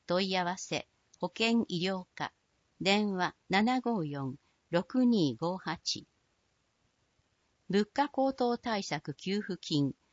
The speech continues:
定額減税、補足給付金、不足額給付。十月三十一日金曜日まで申請を受け付けます。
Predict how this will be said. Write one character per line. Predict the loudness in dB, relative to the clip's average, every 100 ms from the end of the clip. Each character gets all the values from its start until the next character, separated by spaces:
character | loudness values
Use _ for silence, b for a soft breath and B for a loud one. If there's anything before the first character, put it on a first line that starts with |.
| _ _ _
定 | 4 6 6
額 | 2 0 0
減 | 2 0
税、 | 0 -4 -6 -10 _ _
補 | -4
足 | -2 -2 -6
給 | -4 -4 -4
付 | -6 -10
金、 | -2 -2 -2 -8 _ _ _ _ _
不 | -16
足 | -2 -2 0 0
額 | 0 -2 -10
給 | -4 -2
付。 | -4 -8 -16 _ _ _ _ _ _ _ _ _ -2
十 | 2 4 4
月 | 2 -2
三 | -2 2 2
十 | 2 0 -2
一 | -4 0
日 | 2 2 -4 -6
金 | 2 6 6
曜 | 6 2
日 | 2
ま | 0 -2
で | -6
申 | -2 2 0
請 | 0 0 0
を | -2
受 | -6 -10
け |
付 | -6 -4
け |
ま | -4
す。 | -6